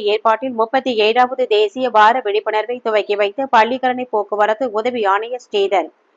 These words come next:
கேளம்பாக்கம் அடுத்த படூர் சுப்ரீம் மருத்துவமனை மற்றும் கேளம்பாக்கம் போக்குவரத்து காவல்துறை இணை-, இணைந்து நடத்திய முப்பத்தி ஏழாவது தேசிய சாலை பாதுகாப்பு வார விழிப்புணர்வு நிகழ்ச்சியுடன் இலவச மருத்துவ முகாமினை துவக்கி வைத்த பள்ளிக்கரணை சரக காவல் உதவி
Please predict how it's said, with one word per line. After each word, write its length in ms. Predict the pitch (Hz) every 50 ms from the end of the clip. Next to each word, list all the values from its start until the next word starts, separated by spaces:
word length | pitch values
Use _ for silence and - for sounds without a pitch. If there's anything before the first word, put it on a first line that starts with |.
| _ _ _ _ _ _
கேளம்பாக்கம் 580 | 262 262 262 277 277 269 277 269 - 277 247 240
அடுத்த 320 | 214 208 220 220 262 262 262
படூர் 340 | - 240 226 226 247 262 269 -
சுப்ரீம் 380 | 233 214 - 247 262 269 262 226
மருத்துவமனை 480 | 196 196 214 - 254 240 254 240 240 233
மற்றும் 340 | 208 196 196 196 262 269 269 -
கேளம்பாக்கம் 580 | 226 214 214 233 240 247 240 233 - 262 247 226
போக்குவரத்து 540 | 214 226 220 254 247 247 240 240 - 254 247
காவல்துறை 500 | - 220 202 208 220 240 247 247 240 240 220
இணை-, 340 | 202 208 226 247 262 254 247 -
இணைந்து 320 | 226 233 254 277 269 269 240
நடத்திய 360 | 214 190 196 - - 208 220 254 - _ _ _ _ _ _ _ _ _ _ _ _
முப்பத்தி 380 | 247 269 262 269 294 294 302 302 269
ஏழாவது 420 | 247 240 254 262 262 262 262 269 262
தேசிய 380 | - 226 220 226 254 254 277 285
சாலை 300 | 262 269 240 233 233 247
பாதுகாப்பு 520 | 247 - 214 208 220 247 247 247 240 - 240
வார 320 | 214 208 208 214 226 247
விழிப்புணர்வு 480 | 226 214 226 247 247 269 254 262 254 247
நிகழ்ச்சியுடன் 640 | 214 202 190 208 196 - - 196 196 196 190 240 254 _ _ _ _ _ _ _ -
இலவச 360 | 247 269 277 285 294 285 302 302
மருத்துவ 360 | 277 240 226 247 247 269 269 254
முகாமினை 420 | 220 214 220 226 233 233 247 262
துவக்கி 320 | - - 208 214 202 208 208 208
வைத்த 260 | 202 208 - 269 254 -
பள்ளிக்கரணை 520 | 226 214 226 247 254 - 262 254 262 262
சரக 400 | 254 - 214 196 214 214 254 254 240
காவல் 340 | - 226 214 220 240 277 262 214
உதவி 240 | 208 214 202 208